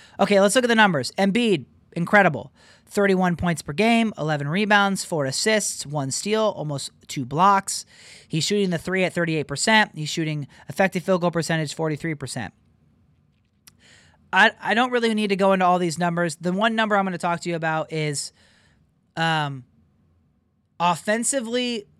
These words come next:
lo-, offensive loose ball percentage, they are last in the league. This is a team that doesn't give a shit about effort. They don't try hard. They don't go after loose balls.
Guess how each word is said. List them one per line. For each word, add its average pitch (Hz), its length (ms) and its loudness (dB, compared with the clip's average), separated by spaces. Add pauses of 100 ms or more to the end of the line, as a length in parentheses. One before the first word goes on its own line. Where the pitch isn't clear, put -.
lo-, 165 400 -2
offensive 208 480 -2
loose 185 260 -4
ball 170 260 0
percentage, 196 600 -4
they 180 120 -2
are 156 120 -2
last 139 440 -6
in 156 80 -4
the 143 100 -4
league. 120 320 -12 (760)
This 196 200 4
is 220 80 -4
a 233 60 0
team 214 200 -2
that 165 160 -2
doesn't 170 300 0
give 160 160 -2
a 151 80 -4
shit - 200 -2
about 139 220 -2
effort. - 320 -10 (300)
They 139 100 -6
don't 170 240 0
try 185 240 2
hard. 147 300 2
They 143 80 -2
don't 175 240 -2
go 190 80 2
after 185 260 2
loose 165 240 -2
balls. 127 500 -2